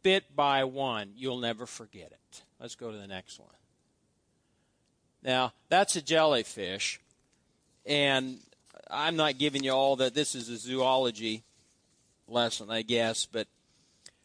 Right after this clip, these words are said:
they, some species of this jellyfish produce extremely potent venom. And if you get bit by this, it's very painful. You were in the water, weren't you, before? Did they warn you about those when you were in the service?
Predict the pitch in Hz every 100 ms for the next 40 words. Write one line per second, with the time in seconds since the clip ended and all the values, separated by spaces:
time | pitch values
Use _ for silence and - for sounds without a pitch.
0 | _ _ 143 185 214 233 185 - _ _
1 | - 240 247 233 - 208 202 - 156 139
2 | - 156 143 147 - 160 156 160 143 -
3 | 135 127 113 - - _ _ - 170 151
4 | 156 143 - - - - - - 180 196
5 | 208 196 135 110 101 _ - 135 139 -
6 | 113 _ _ _ 110 123 117 101 90 -
7 | _ _ _ _ _ - 127 131 131 185
8 | 240 190 214 147 117 160 170 - 135 123
9 | 120 113 - - 113 107 - 139 147 143
10 | 143 - - 131 127 117 - 92 71 _
11 | _ _ _ _ _ 143 185 160 127 120
12 | 120 120 120 123 139 - 123 131 - 139
13 | 143 127 127 127 139 147 151 143 143 -
14 | 143 151 - 131 131 135 127 - 139 143
15 | 156 165 -